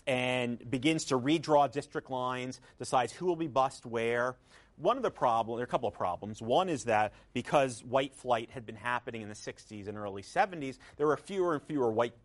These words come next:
students to bus. Uh, another problem i-, with the most famous problem with Garrity's plan was that he paired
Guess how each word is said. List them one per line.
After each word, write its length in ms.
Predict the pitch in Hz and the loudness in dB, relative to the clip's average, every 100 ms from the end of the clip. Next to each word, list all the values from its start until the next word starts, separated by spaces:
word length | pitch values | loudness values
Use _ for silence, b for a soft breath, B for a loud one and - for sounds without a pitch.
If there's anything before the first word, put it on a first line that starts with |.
| - | -20
students 420 | - 117 95 95 | -10 -8 -8 -12
to 120 | - 101 | -12 -6
bus. 480 | 107 73 - - - _ b b b b b b b b | -4 -6 -12 -20 -20 _ b b b b b b b b
Uh, 240 | - - - _ _ 156 | -8 -6 -8 _ _ 0
another 340 | 160 190 233 | 4 6 4
problem 560 | - 151 131 120 120 123 - | 4 2 4 0 -4 -10 -8
i-, 220 | 120 113 | -6 -6
with 180 | 110 98 - - | -6 -8 -10 -8
the 80 | 113 | -4
most 300 | 120 - - | -4 -4 0
famous 320 | 160 175 - | 0 0 -2
problem 520 | 120 101 98 98 101 - _ _ - | 2 2 2 -2 -8 -12 _ _ -14
with 160 | 110 | -8
Garrity's 380 | 110 107 104 101 | -2 0 0 -2
plan 340 | - 120 113 113 | -6 -4 -2 -2
was 100 | 117 | -2
that 120 | 120 | -4
he 100 | 123 | -8
paired 540 | - - 165 156 151 | -10 -4 0 2 0